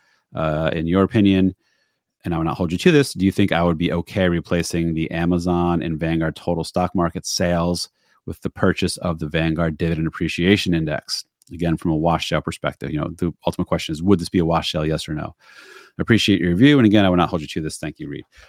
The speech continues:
All right. Uh, thank you, Reed. So, uh, first, I should always say this, this is not investment advice to you, Reed, or anyone else listening. Th-, this show is never investment advice. It is simply helpful hints, education, and guidance. Um, the reason why I'm bringing up disclaimers, and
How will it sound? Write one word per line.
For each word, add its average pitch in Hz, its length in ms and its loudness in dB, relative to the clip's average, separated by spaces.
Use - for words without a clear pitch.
All 113 60 2
right. 92 120 0
Uh, 95 140 2
thank 127 200 0
you, 85 80 0
Reed. 76 220 -2
So, 98 340 4
uh, 95 160 2
first, 120 260 2
I 104 80 4
should - 140 -2
always 95 220 2
say 95 340 2
this, 95 460 -4
this 90 160 -4
is 82 160 -2
not 90 260 2
investment 90 380 0
advice 92 480 0
to - 100 -8
you, 98 300 4
Reed, 98 260 6
or 85 160 2
anyone 87 220 2
else 82 160 -2
listening. 107 420 0
Th-, 85 160 -2
this 87 140 -6
show 85 200 0
is 76 120 -4
never 92 260 2
investment 87 400 0
advice. 85 420 -2
It 82 100 -8
is 80 100 -4
simply 82 300 -2
helpful 82 300 -4
hints, 80 280 0
education, 82 520 -4
and 78 80 -6
guidance. 85 480 0
Um, 80 280 -2
the 80 60 0
reason 80 200 -2
why 78 80 0
I'm 78 100 -2
bringing 82 160 0
up 78 60 -4
disclaimers, 82 500 -4
and 87 220 -4